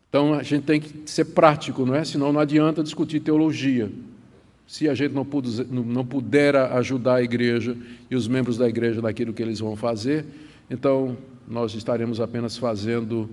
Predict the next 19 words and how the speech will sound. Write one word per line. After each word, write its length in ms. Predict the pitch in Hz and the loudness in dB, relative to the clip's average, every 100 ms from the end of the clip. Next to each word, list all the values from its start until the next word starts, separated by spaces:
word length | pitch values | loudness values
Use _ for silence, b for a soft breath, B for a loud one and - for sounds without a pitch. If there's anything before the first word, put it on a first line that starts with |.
| B B | B B
homilias 1080 | 139 143 135 151 180 170 113 101 - - - | 0 2 2 0 2 4 4 0 -10 -14 -6
ou 140 | 123 | -4
discursos 720 | 123 123 - 196 220 196 170 | -2 -4 -2 2 4 2 -2
teológicos. 880 | - 151 135 131 131 113 113 110 107 | 0 2 6 8 6 6 -2 -6 -12
O 220 | - - - | -14 -12 0
povo 280 | 139 139 | 0 0
vem 200 | 151 147 | 0 0
pra 180 | 139 147 | 2 0
igreja 380 | 147 139 139 135 | 0 2 2 2
pra 160 | 143 135 | -2 -2
saber 500 | 175 160 110 113 110 | -2 -2 0 -2 -4
o 100 | 131 | -12
que 140 | 143 113 | -6 -6
é 40 | |
que 140 | 104 | -4
Deus 340 | 175 113 120 113 | -4 -2 -2 -4
quer 260 | - 98 | -4 -6
que 120 | 104 190 | -4 -6
eles, 400 | 117 120 - | -6 -8 -14